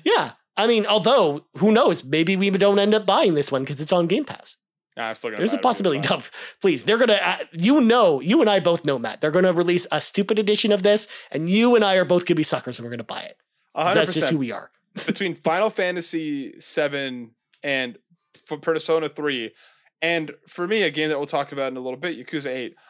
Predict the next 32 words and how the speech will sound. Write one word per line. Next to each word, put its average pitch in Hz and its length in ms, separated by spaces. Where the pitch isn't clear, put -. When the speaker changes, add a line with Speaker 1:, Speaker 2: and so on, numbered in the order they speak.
Speaker 2:
I 208 140
am 208 180
very 139 600
worried 113 380
for 123 120
my 113 100
wallet 101 320
when 104 140
it - 40
comes 117 140
to - 60
whatever 117 180
special 117 300
editions 110 280
are 113 60
gonna 113 160
come 120 160
our 110 80
way 101 140
for 107 160
these 107 200
three 107 140
games, 107 240
'cause - 100
they're 165 120
all 196 180
evidently 160 300
hitting 143 200
in 131 100
early 139 180
twenty 143 180
twenty-four. 139 540